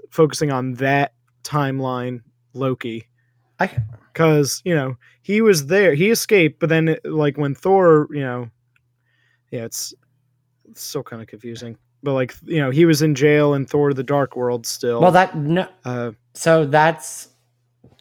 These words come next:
Speaker 2: they're going through, when he was in Thor: The Dark World, that's still the original timeline. They, he wasn't skipping to the alternate timeline that they created. Th-,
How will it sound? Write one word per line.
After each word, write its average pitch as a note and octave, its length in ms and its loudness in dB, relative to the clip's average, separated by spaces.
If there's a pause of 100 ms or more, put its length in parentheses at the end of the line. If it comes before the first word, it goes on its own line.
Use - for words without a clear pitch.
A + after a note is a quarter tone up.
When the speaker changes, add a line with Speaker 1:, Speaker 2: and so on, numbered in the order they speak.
(260)
Speaker 2:
they're D#3 420 4
going D3 440 2
through, B2+ 600 -2 (1160)
when C3+ 200 2
he D3 140 2
was F3 160 0
in E3 220 -2
Thor: D3+ 280 2
The C3+ 80 0
Dark C3+ 260 2
World, A2+ 120 -2
that's B2 220 -2
still C#3+ 220 -2
the C3 160 2
original A#2 580 -2
timeline. G2+ 680 -2
They, A#2 300 -4 (240)
he C#3 140 0
wasn't D3 380 0
skipping C#3+ 500 -2
to B2+ 140 -2
the A#2+ 140 0
alternate B2+ 440 2
timeline G#2+ 440 0
that G2+ 160 -4
they F#2+ 160 -4
created. E2+ 600 -8 (580)
Th-, C#3+ 160 -4